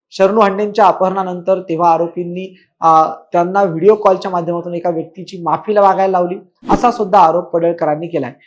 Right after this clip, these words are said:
या आरोपांच्या पार्श्वभूमीवर त्यांनी घटनेच्या मुळाशी जाण्याची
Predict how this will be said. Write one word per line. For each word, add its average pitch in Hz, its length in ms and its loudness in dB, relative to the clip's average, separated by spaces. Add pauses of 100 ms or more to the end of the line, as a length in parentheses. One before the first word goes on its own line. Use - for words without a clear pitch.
(180)
या 202 80 6
आरोपांच्या 208 500 2
पार्श्वभूमीवर 185 600 -4
त्यांनी 175 240 -6
घटनेच्या 170 480 -10
मुळाशी 170 380 -4
जाण्याची 160 520 -12